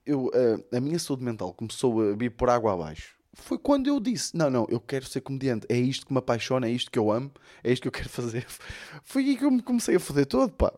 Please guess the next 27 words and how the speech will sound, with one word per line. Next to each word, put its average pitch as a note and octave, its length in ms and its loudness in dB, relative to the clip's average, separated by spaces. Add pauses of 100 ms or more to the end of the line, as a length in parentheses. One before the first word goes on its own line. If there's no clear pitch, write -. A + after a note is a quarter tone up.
(920)
<laughs> - 880 -20
Porque E3+ 200 -2
eu B3+ 80 2
acho C#4+ 160 2
que - 100 -4
há G#3 60 0
mitos, C3 500 -4 (420)
tipo, - 140 -4
que - 180 -12
começaram E3+ 480 0
a D#3 60 2
inventar. B2+ 600 -2 (1000)
Ou G#2+ 100 -2
seja, G2+ 480 -2
eh, G2 460 0 (720)
há D3+ 80 6
merdas, A2 560 0 (200)
eu C#3+ 120 6
até D3 160 6
falei D3+ 240 0
disto C3+ 220 -4
em B2+ 80 -2
Cubinho, A2 460 -6 (100)
que - 160 0
é A2 200 4
aquela A#2 300 -2
cena, - 260 -6